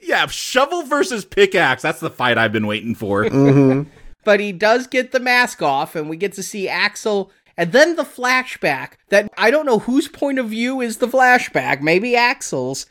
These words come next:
Speaker 3: of little Axel under a bed watching his father be killed. Unfortunately, the footage is lost forever that Harry Warden pulled out Axel's dad's still beating heart.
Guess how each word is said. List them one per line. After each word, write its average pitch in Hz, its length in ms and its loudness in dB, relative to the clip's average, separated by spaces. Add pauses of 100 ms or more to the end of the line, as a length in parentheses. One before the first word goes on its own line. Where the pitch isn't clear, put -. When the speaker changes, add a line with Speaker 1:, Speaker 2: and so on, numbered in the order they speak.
Speaker 3:
of 160 280 0
little 202 480 0
Axel 226 580 2
under 240 340 0
a 240 60 4
bed 180 460 2
watching 208 400 0
his 247 200 -4
father 226 440 2
be 233 180 -8
killed. 151 680 2 (240)
Unfortunately, 214 880 2
the 180 280 -2
footage 202 400 2
is 170 120 0
lost 185 320 0
forever 147 600 2
that 135 260 0
Harry 180 360 2
Warden 160 560 -2
pulled 190 340 -2
out 175 360 0 (360)
Axel's 156 560 -6
dad's 160 500 -2
still 180 380 4
beating 143 500 2
heart. 123 560 -2